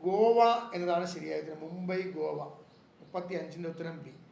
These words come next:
അടുത്ത മുപ്പത്തിയാറ്, സമൂഹത്തിലെ ഭൗതിക സ്വത്തുക്കളുടെ ഉടമസ്ഥതയും നിയന്ത്രണവും സർക്കാരിന് ഏറ്റെടുത്ത്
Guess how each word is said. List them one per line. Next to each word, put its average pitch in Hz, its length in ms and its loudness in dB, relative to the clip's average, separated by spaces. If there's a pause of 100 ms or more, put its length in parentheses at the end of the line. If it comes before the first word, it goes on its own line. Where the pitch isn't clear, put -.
(380)
അടുത്ത 220 160 0
മുപ്പത്തിയാറ്, 214 560 2 (440)
സമൂഹത്തിലെ 247 760 2 (240)
ഭൗതിക 214 580 4
സ്വത്തുക്കളുടെ 208 640 0
ഉടമസ്ഥതയും 185 840 2
നിയന്ത്രണവും 180 640 0
സർക്കാരിന് 214 640 2
ഏറ്റെടുത്ത് 180 800 -2